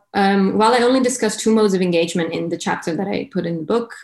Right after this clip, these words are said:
um, I put forward that individuals in, in Kurdistan, they inhabit multiple hopeful imaginations about their engagement, civic participation, or even activism, despite having the disillusionment about the political situation that,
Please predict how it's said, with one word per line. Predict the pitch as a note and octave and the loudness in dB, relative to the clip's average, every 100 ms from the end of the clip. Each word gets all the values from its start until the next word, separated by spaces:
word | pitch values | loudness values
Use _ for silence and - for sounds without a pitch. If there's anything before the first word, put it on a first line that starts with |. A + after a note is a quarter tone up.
| - | -6
um, | F3+ F3+ F3+ F3+ F3+ - | -2 0 0 0 -2 -2
I | F#3+ | -4
put | F#3+ G#3+ | -2 -2
forward | A#3 A3 G3 | 2 2 2
that | F#3 - | 0 0
individuals | F#3+ - F3+ G3+ G3 G3 F#3 | -2 -2 0 0 2 0 0
in, | F3+ F3 E3+ | -2 -4 -4
in | F3 | -6
Kurdistan, | E3+ F3+ F3 F3 | -6 -8 -4 -2
they | F3 F3 | -2 -2
inhabit | F3+ F#3+ F#3+ F#3 - _ _ - | -2 0 -2 -4 -14 _ _ -4
multiple | G3 G#3 B3+ A3 - E3 | 2 4 2 -2 -4 -2
hopeful | F#3 F3+ - | 0 -2 -4
imaginations | E3+ E3 E3+ E3 E3 - F3 F3 | -4 -4 -4 -4 -4 -4 -6 -6
about | - - E3 - - - - | -6 -4 -4 -6 -14 -16 -4
their | F3+ | -2
engagement, | F3 F3 F3 E3+ E3+ E3 | 0 2 0 0 -4 -6
civic | F3 F3 - | -4 -4 -4
participation, | F3 E3+ D#3+ D#3 D#3+ - E3 | -8 -8 -10 -4 -4 -4 -4
or | |
even | E3+ F3 | -4 -2
activism, | F#3 G3 D#3+ D#3 D#3+ D#3+ D#3+ - _ _ - | -4 -4 -6 -4 -4 -4 -8 -12 _ _ -2
despite | F#3+ - - G#3+ A3+ G3+ - | 0 -2 0 2 2 0 -6
having | F3 F#3+ F#3 F3+ | -2 0 0 0
the | F3 | 0
disillusionment | F3 F3 F3+ F3 F3+ F3+ E3+ E3 D#3+ | 0 0 0 2 0 0 -4 -4 -6
about | E3+ - E3 D#3+ D#3+ | -8 -2 0 0 -4
the | |
political | - E3+ E3 E3 | -6 -4 -4 -6
situation | - - D#3 F#3 E3 - D#3+ | -8 -10 -8 -6 -6 -4 -4
that, | D#3+ | -4